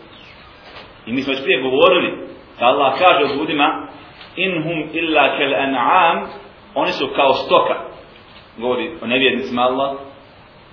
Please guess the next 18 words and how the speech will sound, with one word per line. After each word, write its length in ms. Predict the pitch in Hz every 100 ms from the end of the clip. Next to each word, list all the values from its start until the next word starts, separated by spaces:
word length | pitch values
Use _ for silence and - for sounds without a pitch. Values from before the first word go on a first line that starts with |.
| - - 104
„Bel 240 | 139 151 123
hum 180 | 123 113
adal”, 380 | 104 98 127 - - -
nego 160 | 110 110
oni 120 | 127
su, 220 | 123 -
oni 80 | 127
su 160 | 143 -
čak 160 | 139
i 80 | 127
gori 300 | 104 143 127
od 80 | 110
stoke, 260 | - 107 - -
kaže 140 | -
Allah. 260 | - - - - - - - - - - - - -
Oni 120 | 120
su 120 | 120
čak 120 | 143